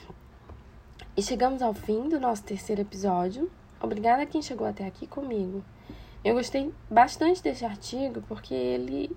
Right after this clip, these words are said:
nos permite integrar a pesquisa básica com os modelos de animais na nossa atuação clínica. E você? Se gostou, compartilha nas redes sociais. Se tiver alguma dúvida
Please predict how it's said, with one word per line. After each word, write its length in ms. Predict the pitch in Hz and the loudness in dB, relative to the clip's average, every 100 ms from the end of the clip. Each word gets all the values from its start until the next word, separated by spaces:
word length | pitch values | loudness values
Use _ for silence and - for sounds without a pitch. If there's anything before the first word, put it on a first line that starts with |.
| - | -6
nos 140 | 240 | -6
permite 420 | - 254 247 247 262 | -2 0 0 -4 -6
integrar 460 | 254 277 240 220 | -4 -2 0 0
a 20 | |
pesquisa 460 | 220 214 - 214 214 | -2 -6 -6 -4 -2
básica 520 | 202 208 233 247 285 - | 0 2 0 -2 -8 -8
com 260 | 254 262 269 - - - - - | -6 -8 -10 -16 -16 -16 -12 -4
os 100 | 233 | 0
modelos 520 | 254 254 240 240 233 | 2 4 4 4 2
de 80 | 247 | 0
animais 520 | 262 320 247 196 190 - - - - - - - - - - | 2 2 2 0 -2 -8 -20 -20 -20 -20 -20 -20 -20 -12 -2
na 140 | 220 | 2
nossa 240 | 214 214 220 | 4 2 0
atuação 460 | 226 226 - 285 | 0 0 0 -2
clínica. 440 | 330 226 185 - 190 - - - - - - - - | 0 0 -2 -8 -14 -16 -18 -18 -20 -18 -18 -6 6
E 120 | 311 | 8
você? 500 | 339 359 - 226 165 - - - - - - - - - - | 10 8 6 0 -2 -8 -18 -20 -20 -18 -18 -18 -18 -16 -8
Se 100 | - | -4
gostou, 380 | 208 208 - 262 | 0 0 0 0
compartilha 580 | 294 247 233 - 262 294 | 2 0 -2 -4 -2 0
nas 180 | 277 | 0
redes 220 | 254 247 247 | -2 -6 -6
sociais. 600 | 240 - 254 220 220 214 | -8 -2 0 2 0 -2
Se 120 | - | -8
tiver 220 | - 262 | -2 4
alguma 380 | 247 214 240 285 | 4 4 0 0
dúvida 500 | 285 226 208 202 | 0 -2 -2 -4